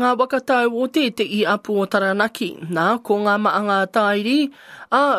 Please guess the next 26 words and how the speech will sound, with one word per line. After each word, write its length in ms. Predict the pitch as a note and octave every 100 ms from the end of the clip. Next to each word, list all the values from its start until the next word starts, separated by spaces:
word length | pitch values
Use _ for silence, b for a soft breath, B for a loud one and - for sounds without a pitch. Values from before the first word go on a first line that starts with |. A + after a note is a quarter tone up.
| A#3
ki 100 | C#4+
te 120 | E4
wakakorengia, 840 | D#4 D4 C#4+ D4+ D#4 E4 D4 A#3 D#3+ A3 D4 G#3
ngā 160 | A3+ A#3
wakaritenga, 680 | A#3 B3 A#3+ A#3 D4+ C#4 B3+ A#3 A3+
ki 140 | C#4
te 80 | D4
waka 380 | C4+ B3 B3+ A3+
o 160 | - A3+ A3+
i 80 | A3
ngā 140 | G#3+ G3 G3
ara 140 | G#3 G3+
i 80 | G#3
koe 300 | - G3 A3
ka 140 | A3+ G#3+
ono 220 | A3 A3+ G#3+
atu 300 | G#3 - G3
te 160 | - A3
papakura 600 | G#3+ - F#3+ G#3+ G3+ E3+
o 220 | F#3 D4
Taranaki, 640 | E4+ C4 G#3+ F3+ - G3 A#3 B B B B -
ki 160 | D#4 D#4
tai 240 | F3 E3
ki 160 | F#3 G3
te 160 | C4 B3+
moana. 460 | C4+ C4+ C4 D3+